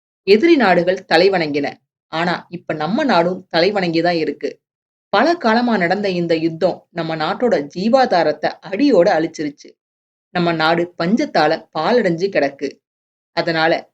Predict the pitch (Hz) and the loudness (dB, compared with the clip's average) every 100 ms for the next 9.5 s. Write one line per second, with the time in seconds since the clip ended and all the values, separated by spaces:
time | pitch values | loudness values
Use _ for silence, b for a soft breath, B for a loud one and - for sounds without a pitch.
0 | _ 170 160 160 156 160 226 175 156 _ | _ -6 -2 -2 -2 -4 -2 -4 -4 _
1 | 180 175 302 269 170 170 175 - 156 156 | -2 0 2 2 0 -2 -4 -8 -4 0
2 | 151 143 - 165 175 240 262 254 302 226 | 0 0 -4 -2 -2 0 -2 2 2 2
3 | 175 175 165 - 156 214 208 170 170 175 | 0 0 -4 -2 -2 -2 0 -2 -2 -8
4 | 160 - - 226 339 320 202 180 180 175 | -10 -12 2 4 4 4 2 0 -2 -4
5 | 175 170 160 156 - - _ _ _ 147 | -6 -4 -2 -2 -4 -10 _ _ _ -2
6 | 185 254 214 165 156 156 151 - _ _ | 2 2 2 0 -2 -2 -4 -6 _ _
7 | _ 220 262 294 175 156 151 151 - _ | _ 4 6 4 4 2 2 0 -2 _
8 | _ _ 185 302 330 240 208 170 170 160 | _ _ 2 4 4 0 -2 -4 -2 -2
9 | 160 170 156 143 - | -4 -4 -2 -2 -6